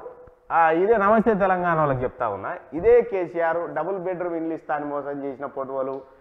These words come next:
మూడు మూడు ఎకరాల ఈ భూములు ఇస్తా అని మోసం చేసిన ఫోటోలు, లేకపోతే దళితుని ముఖ్యమంత్రిని చేస్తా అని మోసం చేసిన ఫోటోలు, నూట ఇరవై ఐదు అడుగుల అంబేద్కర్ విగ్రహం పెడతా అని మోసం చేసిన ఫోటోలు,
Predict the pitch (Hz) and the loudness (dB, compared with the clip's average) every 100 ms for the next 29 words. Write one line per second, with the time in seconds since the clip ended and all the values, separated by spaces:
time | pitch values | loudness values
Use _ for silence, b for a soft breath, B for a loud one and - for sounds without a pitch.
0 | b 160 180 180 165 151 156 156 147 135 | b -4 -2 0 0 0 0 2 0 -4
1 | 120 156 156 147 147 143 139 143 139 135 | -6 -6 -4 -6 -6 -6 -6 -6 -6 -8
2 | 135 127 131 127 127 131 131 135 B B | -8 -8 -8 -8 -4 -4 -4 -8 B B
3 | - 160 160 160 156 190 196 185 175 156 | -6 -4 -2 0 0 0 0 -2 -2 -2
4 | 170 160 147 151 151 147 147 139 139 B | -2 -2 -4 -6 -6 -4 -4 -4 -8 B
5 | B 127 147 151 139 143 143 127 135 139 | B -6 -4 -4 -4 -4 -6 -4 -4 -2
6 | 135 131 B B 170 214 220 196 196 180 | -4 -6 B B -2 2 2 2 2 4
7 | 175 165 170 156 165 196 185 170 151 156 | 4 2 4 2 2 -2 -2 -2 -2 -2
8 | 156 151 147 151 147 143 143 143 139 127 | -2 -2 -4 -4 -4 -4 -6 -6 -6 -6
9 | 135 135 135 131 131 | -8 -8 -6 -4 -4